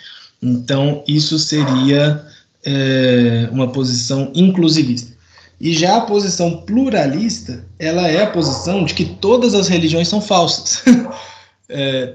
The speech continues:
todas as religiões são falsas, nós não sabemos, mas todas elas, de certa forma, é, são importantes e elas têm alguma contribuição a trazer,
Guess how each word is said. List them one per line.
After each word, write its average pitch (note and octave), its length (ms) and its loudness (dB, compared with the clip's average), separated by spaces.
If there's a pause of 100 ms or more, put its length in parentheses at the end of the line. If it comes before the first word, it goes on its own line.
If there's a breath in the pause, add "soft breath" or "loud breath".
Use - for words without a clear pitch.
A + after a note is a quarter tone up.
todas G3+ 360 -4
as F3 100 -6
religiões C#3 460 -2
são D#3+ 200 -6
falsas, A3+ 640 -4
nós D#3 260 0
não F3 220 2
sabemos, G#3 960 0
mas F#3+ 340 0
todas A3+ 460 0
elas, F#3+ 340 0
de F3+ 120 -8
certa E3 400 -6
forma, D#3+ 680 -6 (380 loud breath)
é, C#3 840 0
são F#3 340 -2
importantes F#3 1120 -2
e D#3 200 -2
elas D3 480 -2
têm D#3+ 200 0
alguma E3+ 460 0
contribuição C#3+ 960 -6
a D3 100 -10
trazer, C#3 640 -4